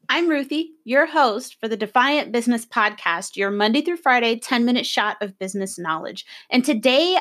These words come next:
I want to talk to you about a term that you may not be familiar with. This term is the secondary customer. And I want to know,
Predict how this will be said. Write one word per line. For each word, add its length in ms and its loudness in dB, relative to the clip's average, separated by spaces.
I 100 4
want 320 2
to 100 -2
talk 340 -2
to 100 -6
you 140 2
about 280 2
a 40 0
term 400 -2
that 400 2
you 360 4
may 240 4
not 120 0
be 120 2
familiar 440 0
with. 260 -10
This 220 0
term 320 4
is 440 0
the 360 0
secondary 1080 0
customer. 560 -8
And 100 0
I 40 2
want 260 6
to 40 4
know, 440 4